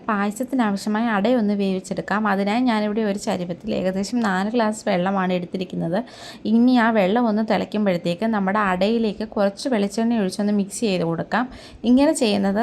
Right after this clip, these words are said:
വെള്ളത്തിലേക്ക് ഇടുമ്പോൾ നമ്മുടെ അടകൾ തമ്മിൽ ഒട്ടിപ്പോകാതിരിക്കാൻ വേണ്ടിയാണ് ഇങ്ങനെ വെളിച്ചെണ്ണ ഒഴിച്ചൊന്ന് മിക്സ് ചെയ്യുന്നത്.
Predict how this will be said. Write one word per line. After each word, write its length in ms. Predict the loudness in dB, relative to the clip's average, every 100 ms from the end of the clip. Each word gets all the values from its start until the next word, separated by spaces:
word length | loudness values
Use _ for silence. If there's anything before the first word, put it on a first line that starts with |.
| 0
വെള്ളത്തിലേക്ക് 600 | 2 2 2 2 2 0
ഇടുമ്പോൾ 320 | -2 -2 -2
നമ്മുടെ 280 | 0 0 0
അടകൾ 380 | 2 0 2 2
തമ്മിൽ 260 | 2 0 0
ഒട്ടിപ്പോകാതിരിക്കാൻ 960 | -2 -2 -2 2 2 2 -2 -2 -2 -2
വേണ്ടിയാണ് 420 | -2 -2 -2 -2
ഇങ്ങനെ 240 | -2 0
വെളിച്ചെണ്ണ 500 | 0 -2 -2 -2 0
ഒഴിച്ചൊന്ന് 360 | 0 0 0 2
മിക്സ് 280 | 0 0 0
ചെയ്യുന്നത്. 440 | 0 0 -2 -6